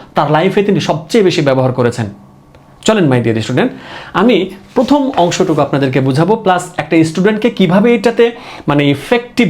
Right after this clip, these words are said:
করা যায় বা একটা স্টুডেন্ট কিভাবে ওইটাকে কাজে লাগাতে পারে, সেটার একটা উদাহরণ বলবো। চলেন, my dear student,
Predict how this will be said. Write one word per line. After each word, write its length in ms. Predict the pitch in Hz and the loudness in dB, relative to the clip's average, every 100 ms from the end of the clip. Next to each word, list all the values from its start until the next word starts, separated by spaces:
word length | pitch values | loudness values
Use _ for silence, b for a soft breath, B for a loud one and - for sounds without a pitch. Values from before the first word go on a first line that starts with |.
| - | 0
করা 200 | 151 135 | 0 2
যায় 180 | 117 101 | 2 0
বা 100 | 139 | -2
একটা 260 | 143 - 160 | -2 0 0
স্টুডেন্ট 340 | 160 196 208 | 2 2 2
কিভাবে 300 | 196 175 214 | 0 2 2
ওইটাকে 400 | 214 202 202 175 | 2 2 0 0
কাজে 260 | 160 165 196 | 0 -2 2
লাগাতে 280 | 233 233 233 | 2 2 0
পারে, 200 | 190 117 - B B | 0 -2 -6 B B
সেটার 280 | - 285 285 | -2 0 2
একটা 160 | 208 165 | 2 2
উদাহরণ 340 | 143 135 123 | 2 2 0
বলবো। 320 | 117 113 113 - - | 0 0 -2 -6 -2
চলেন, 280 | 185 143 113 | 0 0 -2
my 120 | 107 | -2
dear 120 | 117 | -4
student, 440 | - - - - | -8 -12 -12 -14